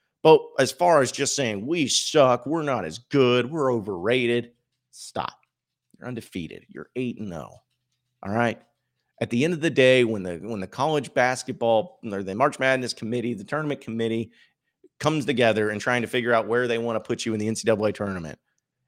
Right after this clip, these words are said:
and they see that you went undefeated, are they gonna go back, back, "Yeah, they went undefeated, but they only beat Little Rock by fifteen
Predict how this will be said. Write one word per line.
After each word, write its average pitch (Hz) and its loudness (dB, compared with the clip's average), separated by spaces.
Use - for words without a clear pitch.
and 113 0
they 110 2
see 135 0
that 107 0
you 120 0
went 113 -2
undefeated, 101 -4
are 110 -4
they 117 2
gonna 113 -2
go 113 4
back, 110 0
back, 117 -4
"Yeah, 233 0
they 208 -2
went 226 2
undefeated, 127 0
but 107 4
they 131 0
only 151 2
beat 113 -8
Little 101 -8
Rock 80 -8
by - -14
fifteen - -16